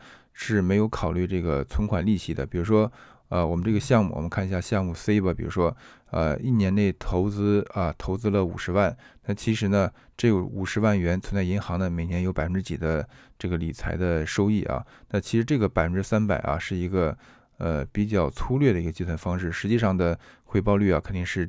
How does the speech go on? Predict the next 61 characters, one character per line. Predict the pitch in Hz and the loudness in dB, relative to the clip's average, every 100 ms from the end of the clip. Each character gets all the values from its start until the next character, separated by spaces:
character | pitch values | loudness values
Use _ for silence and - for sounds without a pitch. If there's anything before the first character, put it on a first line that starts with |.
| - | -2
低 | 117 | 0
于 | 104 | 2
百 | 82 | 0
分 | |
之 | 82 | -2
三 | - 90 | -2 -2
百 | 87 | -2
的， | - - | -2 -6
如 | - 90 | -4 -4
果 | |
我 | 90 | -2
们 | 90 | -4
考 | - | -6
虑 | 85 | -6
到 | 85 90 87 - - - _ | -2 -2 -2 -8 -20 -20 _
这 | - | -6
个 | 87 71 64 - - | 0 0 0 -6 -2
原 | 98 104 | 2 2
有 | 90 | 2
资 | 73 98 90 | -2 -4 -4
金 | - 92 92 | -2 -2 -2
本 | - 78 | -2 -4
身 | - 90 | -2 -2
的 | 90 | -2
理 | 78 73 | -2 -6
财 | - 82 | -6 -6
收 | 98 | -2
益 | 98 | -2
的 | 87 | -2
话。 | - - - - - - - _ _ | -6 -8 -10 -20 -20 -20 -20 _ _
好， | - 95 - | 2 2 2
这 | 160 | 2
个 | 139 120 | 4 4
是 | - 120 113 | 6 4 4
针 | - 123 | 4 2
对 | 123 120 104 | 4 4 2
企 | - - - 92 | -2 -8 -4 2
业 | 120 | 2
级 | 107 90 92 | 2 0 -4
项 | - 120 95 | 0 0 0
目 | 87 85 | -2 -4
投 | 98 | -4
资 | 98 101 | -2 -2
回 | 98 98 | -2 0
报 | 95 | 0
率 | 95 | 0
的 | 80 | -4
分 | - 95 101 | -4 -6 -6
析。 | - 95 85 - - - _ | -4 -2 -4 -8 -20 -20 _
那 | 101 | -2
如 | 104 | 2
果 | 117 | 2
你 | 101 | 2
在 | 107 95 | 2 2
企 | - - 87 | 0 -8 -2
业 | 90 92 | 2 2
工 | 98 101 | 0 -2
作 | 110 | 0
啊， | 80 78 87 | 0 -2 -6
这 | - 82 | -6 -4
个， | 82 71 | -2 -2